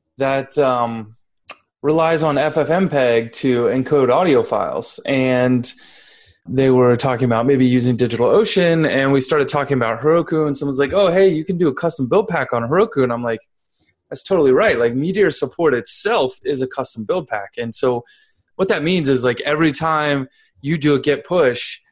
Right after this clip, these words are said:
it runs your build pack, which is essentially just a fancy set of bash scripts that it runs and installs what you need installed. And so you could totally go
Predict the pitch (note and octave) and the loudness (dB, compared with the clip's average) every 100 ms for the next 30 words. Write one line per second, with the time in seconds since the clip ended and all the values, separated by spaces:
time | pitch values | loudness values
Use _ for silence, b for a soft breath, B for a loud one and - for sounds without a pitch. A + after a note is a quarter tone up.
0 | _ _ D3 D3+ D3 D#3 E3+ C3 C3 C#3+ | _ _ 0 0 2 0 0 -2 -4 0
1 | F#3 D3 A#2+ A2 - C3 C#3+ C3+ A#3+ B3 | 0 0 -6 -10 -10 -10 -6 -4 -2 -2
2 | C#3 C3+ B2 B2+ A#2 - C3+ C3 - A#2+ | 0 -2 0 -4 -4 -4 -4 -4 -6 -6
3 | A2+ G#2+ G#2 G#2+ _ - D#3 B2 B2 D3+ | -6 -6 -8 -14 _ -2 -2 0 -2 -2
4 | - - G#2+ - A#2 G#2 G#2+ A2 G#2+ A2 | -4 -4 -6 -4 -4 -4 -4 -6 -6 -8
5 | A2+ - - - A#2+ A#2+ A2+ - B2+ B2 | -10 -14 -16 -8 -4 -4 -4 0 0 0
6 | B2 A2+ C3 C#3 A2+ A2+ - F#3 F3+ C#3 | -2 0 2 2 0 -4 0 2 2 2
7 | D3 D3 F#3 G3+ A3+ G#3 C4 B3+ A3 C#3 | 0 2 2 2 0 0 0 2 2 4
8 | C#3 C3 B2 | 4 4 4